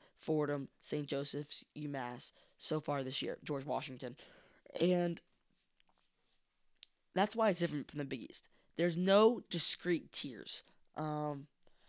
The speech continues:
and why I say this is because if Providence was in the A ten, they probably wouldn't win every single game. They probably wouldn't win the A ten championship. Not saying that they won't have a good chance to, but I'm not saying it would be as easy as they think. They would probably, if Providence was in the A ten this year,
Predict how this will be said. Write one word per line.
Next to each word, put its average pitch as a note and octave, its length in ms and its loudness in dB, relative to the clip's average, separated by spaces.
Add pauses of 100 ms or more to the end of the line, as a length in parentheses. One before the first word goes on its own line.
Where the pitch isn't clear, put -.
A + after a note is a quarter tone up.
(240)
and E3 120 -6
why F#3 200 4
I G#3+ 60 2
say F3 240 2
this E3 280 2 (140)
is D3+ 160 -2
because D3 420 -2 (220)
if - 120 -10
Providence G#3+ 400 2
was E3+ 100 -4
in E3 60 -4
the D#3+ 120 2
A D#3 100 4
ten, D3 300 -2 (280)
they G3 120 6
probably A3+ 300 2
wouldn't F#3 260 4
win F#3 220 4 (440)
every C#3+ 160 -2
single C#3+ 240 -4
game. C3 220 -4 (160)
They G#3+ 180 8
probably A3+ 240 4
wouldn't G#3+ 280 2
win G3 220 0 (240)
the - 100 -2
A D3+ 60 2
ten D3 160 0
championship. D3 420 -4
Not D#3+ 260 -4
saying F3+ 120 0
that D#3+ 60 0
they D3 60 2
won't D3 160 0
have B2+ 60 -6
a B2+ 40 -10
good C#3+ 160 -6
chance C4 320 2
to, F#3 240 6 (300)
but D#3+ 100 -2
I'm E3+ 40 2
not F3 140 4
saying D#3+ 280 2 (260)
it F3 60 2
would F3+ 60 6
be E3+ 80 6
as D#3 160 0
easy D3+ 380 0 (140)
as C3+ 240 -2
they B2+ 120 -4
think. - 420 -4 (280)
They F3+ 100 6
would G3 160 12
probably, F3 400 4
if E3+ 120 -4
Providence A3 320 6
was F3+ 80 -8
in F#3 60 -4
the - 160 -4
A F3 80 4
ten E3 240 -4
this E3 200 -2
year, E3 140 0